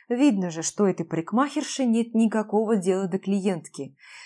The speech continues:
Ей все равно, как женщина будет выглядеть, встав с ее кресла, очень похожего на зубоврачебное.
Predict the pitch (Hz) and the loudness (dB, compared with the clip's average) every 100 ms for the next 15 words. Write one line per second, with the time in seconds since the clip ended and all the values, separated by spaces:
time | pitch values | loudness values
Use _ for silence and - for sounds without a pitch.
0 | - 247 339 - 320 320 294 226 165 165 | 2 4 4 2 2 2 2 0 2 -2
1 | 170 247 294 - 180 165 185 175 165 160 | 0 0 0 -4 -6 -2 0 0 0 0
2 | 262 240 254 220 233 - - - 202 180 | 0 2 -2 -2 -8 -10 -12 -2 -2 -2
3 | - 160 151 214 277 294 277 269 - 196 | -4 -4 -4 0 0 0 -2 -4 0 0
4 | 190 247 240 180 - 185 180 185 185 180 | 0 -2 0 -2 -2 -4 -4 -6 -6 -6
5 | 175 - 170 170 170 165 170 - 185 156 | -8 -8 -10 -6 -4 -4 -4 -2 -2 -2
6 | 147 143 | -6 -16